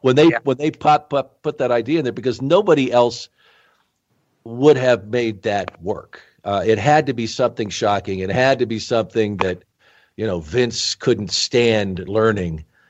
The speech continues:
Speaker 2: I'm
Speaker 1: Uh,
Speaker 2: pretty, pretty sure it was, still to this day, I'm pretty sure it was supposed to be Kennedy.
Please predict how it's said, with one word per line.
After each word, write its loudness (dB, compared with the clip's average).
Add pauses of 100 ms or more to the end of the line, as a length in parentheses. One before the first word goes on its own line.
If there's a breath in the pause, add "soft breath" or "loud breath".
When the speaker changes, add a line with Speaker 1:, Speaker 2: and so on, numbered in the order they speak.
(100)
Speaker 2:
I'm -4
Speaker 1:
Uh, 2
Speaker 2:
pretty, 2 (360)
pretty -8
sure 0
it 0
was, -8
still -8
to -6
this -6
day, -12
I'm -12
pretty -12
sure -12
it -10
was -14
supposed -16
to -20
be -16
Kennedy. -12